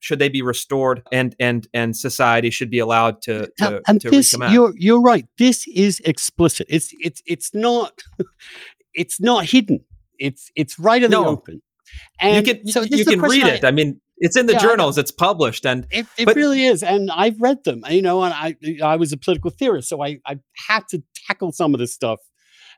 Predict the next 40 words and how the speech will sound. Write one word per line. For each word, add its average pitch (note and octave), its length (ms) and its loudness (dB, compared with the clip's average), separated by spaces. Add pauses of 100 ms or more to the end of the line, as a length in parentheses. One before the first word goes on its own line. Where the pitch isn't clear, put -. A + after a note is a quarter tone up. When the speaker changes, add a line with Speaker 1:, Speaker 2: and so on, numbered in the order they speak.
Speaker 2:
you D#3+ 120 2
know, A#2 240 2
from D3+ 320 0
the D#3 100 2
get-go. A#2+ 680 -2
I C3 80 -6
mean, C3+ 140 -2
it - 60 -16
was G#2+ 140 -12
not D3 340 -2
the B2 60 -2
most A#2 260 -2
interesting - 440 -4
stuff, - 340 -16
but D3 140 -4
it's, C3+ 260 -12
Speaker 1:
No. C#3 260 2
Speaker 2:
it's, G2 80 -8 (180)
it's - 200 -20
absolutely C3 520 -10
there. A#3+ 280 0 (340)
But G3 100 2
here's F4 300 4
a C#4 60 0
question F#3 360 2
I've D3+ 140 4
always B2+ 200 0
had, G#2+ 200 -10
is C#3+ 120 -8
that A3+ 100 -10
if, A#3+ 140 -10 (320)
if A#3 160 -2
I C#4 160 4
were D4 200 6
in G3 280 2
mainstream D#3 400 4
journalism, A#2+ 520 2
I C#3 60 -2
were C#3 160 0
trying A#3+ 500 -2